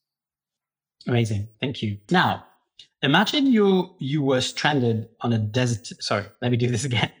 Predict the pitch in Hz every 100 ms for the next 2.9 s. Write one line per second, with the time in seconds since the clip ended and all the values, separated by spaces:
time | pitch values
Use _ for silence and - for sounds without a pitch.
0 | - - - - 156 175 190 240 208 185
1 | - 175 160 151 135 - 127 120 110 113
2 | 139 143 135 127 120 110 101 101